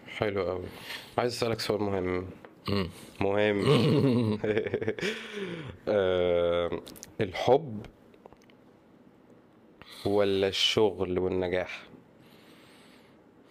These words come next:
Speaker 2: الاتنين.
Speaker 1: الاتنين مع بعض؟
Speaker 2: انت بتتكلم على ايه بالظبط؟ في العلاقات
Speaker 1: في
Speaker 2: ولا؟
Speaker 1: العلاقات.
Speaker 2: بص، اصل في ناس، اصل هي اولويات.
Speaker 1: مم.
Speaker 2: يعني بشوف ناس في حياتي اهم حاجة عندهم الحب.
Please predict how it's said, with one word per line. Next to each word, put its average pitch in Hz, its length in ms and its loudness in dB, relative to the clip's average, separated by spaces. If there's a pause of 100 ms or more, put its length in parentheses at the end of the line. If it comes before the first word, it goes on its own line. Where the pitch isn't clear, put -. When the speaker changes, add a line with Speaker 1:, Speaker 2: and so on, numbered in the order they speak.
(1700)
Speaker 2:
الاتنين. 113 520 -2 (640)
Speaker 1:
الاتنين 98 300 -2
مع 104 180 0
بعض؟ 117 280 0 (200)
Speaker 2:
انت - 100 2
بتتكلم 107 380 2
على 101 140 4
ايه 101 80 2
بالظبط؟ 98 320 0 (260)
في 101 60 2
العلاقات 107 540 4
Speaker 1:
في - 60 0
Speaker 2:
ولا؟ 110 80 2
Speaker 1:
العلاقات. 101 520 2 (640)
Speaker 2:
بص، 123 200 4
اصل 113 200 0
في 131 140 2
ناس، 135 380 4
اصل - 260 4
هي 139 140 10
اولويات. 107 720 6 (220)
Speaker 1:
مم. 101 260 -2 (1200)
Speaker 2:
يعني 107 200 2
بشوف 110 240 2
ناس 127 200 2
في - 80 2
حياتي 123 520 2
اهم 113 200 0
حاجة 113 140 2
عندهم 107 280 4
الحب. 98 240 -2